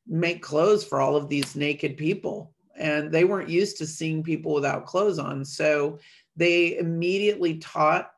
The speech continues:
the native Californians how to weave and how to weave homespun so that they could have clothing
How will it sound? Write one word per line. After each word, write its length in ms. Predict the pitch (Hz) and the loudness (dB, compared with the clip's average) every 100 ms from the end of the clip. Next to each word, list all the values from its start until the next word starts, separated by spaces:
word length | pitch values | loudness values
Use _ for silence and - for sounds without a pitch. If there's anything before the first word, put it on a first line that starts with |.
| _ _ _ _ - | _ _ _ _ -8
the 720 | 156 156 151 151 151 147 - | -4 -2 -2 -2 -4 -6 -10
native 360 | 190 160 165 160 | -4 0 0 -2
Californians 600 | 170 151 143 156 156 147 | -2 -2 -2 -6 -6 -6
how 120 | 143 | -4
to 100 | 143 | -2
weave 520 | 139 139 139 180 196 - _ _ _ _ _ | -2 -2 0 -2 -4 -16 _ _ _ _ _
and 240 | 160 151 151 | -2 0 0
how 180 | 156 | 0
to 60 | 160 | 2
weave 280 | 156 151 131 | 2 0 -2
homespun 840 | 151 151 156 - 151 151 180 180 _ _ _ - | -2 -2 -4 -4 -4 -2 -6 -10 _ _ _ -16
so 280 | - 160 | -2 0
that 220 | 151 151 165 | 0 0 2
they 160 | 151 | 0
could 160 | 151 147 | 0 -2
have 240 | 147 139 | -2 -4
clothing 600 | - 175 196 151 - 139 | -2 2 2 0 -6 -10